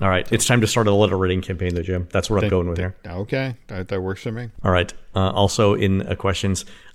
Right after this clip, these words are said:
Speaker 1: Patrick Daly heard our show last week where we talked about attractions that were more well-known than their movies, and he added these. He says, uh, "Countdown to Extinction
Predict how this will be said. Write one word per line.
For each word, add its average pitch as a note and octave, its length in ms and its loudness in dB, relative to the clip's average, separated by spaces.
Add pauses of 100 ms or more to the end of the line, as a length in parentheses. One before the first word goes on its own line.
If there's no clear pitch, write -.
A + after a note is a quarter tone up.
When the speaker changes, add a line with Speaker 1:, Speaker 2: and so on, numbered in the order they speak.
(100)
Speaker 1:
Patrick A#2 280 2
Daly G#2 300 6
heard G2 180 2
our F#2+ 80 4
show F#2+ 180 0
last F#2+ 240 0
week G2+ 220 0
where G2+ 180 0
we F2 120 -2
talked F2+ 220 -4
about F2+ 200 -2
attractions F#2 520 -4
that G2+ 120 -4
were F#2 140 -2
more F#2 260 2
well-known F2+ 560 0 (380)
than E2+ 160 0
their E2 120 -2
movies, B2+ 460 4 (320)
and F2 100 -6
he F#2 160 0
added E2 280 -2
these. E2 500 -8
He - 80 -8
says, F2+ 300 -8
uh, E2 120 -4
"Countdown G2+ 440 0
to F2+ 100 -2
Extinction D#3 640 0